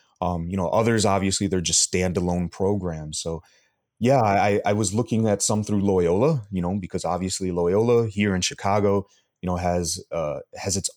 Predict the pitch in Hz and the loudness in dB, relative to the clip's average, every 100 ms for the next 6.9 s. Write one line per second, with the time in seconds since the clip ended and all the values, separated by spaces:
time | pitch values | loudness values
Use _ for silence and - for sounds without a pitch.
0 | - 107 110 104 95 98 101 104 110 113 | -4 -2 2 2 2 2 0 0 -2 -2
1 | - - 87 78 80 87 95 107 107 98 | -4 -2 -2 -2 -4 -4 -4 -2 -2 -2
2 | - 98 98 98 92 95 143 - 131 110 | 0 0 2 0 0 0 2 2 2 2
3 | 92 92 85 - - - - 95 - 110 | 2 2 0 -4 -16 -20 -6 -4 2 2
4 | 104 98 90 90 87 104 98 80 76 76 | 2 2 2 0 0 -2 -2 -2 -6 -8
5 | - _ - 98 85 82 78 82 82 - | -14 _ -8 -4 0 0 -2 -6 -8 -8
6 | 80 - _ _ - 82 - 90 | -8 -10 _ _ -12 -8 -4 -2